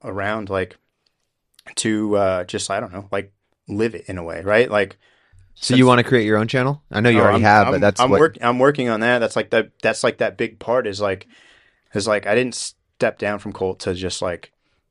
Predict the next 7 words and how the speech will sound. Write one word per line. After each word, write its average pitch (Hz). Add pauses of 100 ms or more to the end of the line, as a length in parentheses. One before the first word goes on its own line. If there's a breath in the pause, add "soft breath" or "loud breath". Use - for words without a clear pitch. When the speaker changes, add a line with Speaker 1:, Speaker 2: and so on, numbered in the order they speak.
(120)
Speaker 1:
do 95
whatever. 85
It 92
was, 90
like, 85 (320)
really 98
about 90